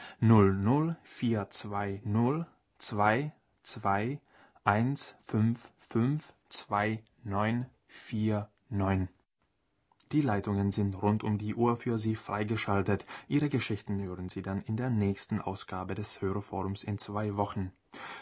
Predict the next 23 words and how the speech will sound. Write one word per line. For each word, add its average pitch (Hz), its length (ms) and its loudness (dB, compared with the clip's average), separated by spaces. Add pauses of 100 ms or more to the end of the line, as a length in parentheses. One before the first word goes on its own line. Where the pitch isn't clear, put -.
(120)
Wenn 117 120 2
Sie 135 160 0
uns 123 280 0
lieber 107 200 2
schreiben 104 440 2
möchten, 135 400 0
dann 160 220 -2
bitte - 340 -2
an 104 120 -4
die 117 140 -14
gewohnte 101 480 -2
Adresse: 98 560 -4 (220)
Radio 92 420 -2
Prag, 120 360 -2 (340)
Vinohradská 95 720 -4
zwölf, 98 520 -4 (600)
eins 131 480 -2
zwei 98 560 -6
null 104 500 2 (120)
neun 95 500 0
neun, 117 380 -2 (420)
Praha 95 460 -2 (160)
zwei, 107 500 -6